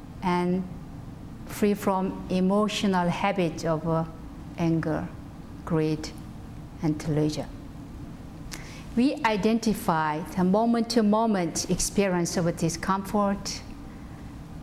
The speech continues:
physical or mental, uh, pain or anxieties and anguish.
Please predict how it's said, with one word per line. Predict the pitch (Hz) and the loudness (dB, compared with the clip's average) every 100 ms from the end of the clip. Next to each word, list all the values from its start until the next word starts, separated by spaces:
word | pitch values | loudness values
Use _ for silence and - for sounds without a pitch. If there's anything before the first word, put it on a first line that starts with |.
| - - - - - - | -12 -12 -12 -12 -12 -2
physical | 240 220 - 202 | 0 0 0 2
or | 196 180 180 | 4 4 4
mental, | 180 190 196 196 208 190 190 190 | 4 2 2 2 2 4 4 4
uh, | 185 180 180 180 180 185 - - - - - | 4 4 2 2 0 -2 -10 -12 -12 -12 -8
pain | - 202 202 202 208 208 254 | -2 2 2 2 2 2 0
or | 202 170 170 170 - | 2 2 4 2 0
anxieties | 170 165 180 185 202 220 208 - | 0 4 2 2 0 2 2 2
and | 196 180 | 2 2
anguish. | 175 190 190 208 - - | 2 2 2 2 0 -6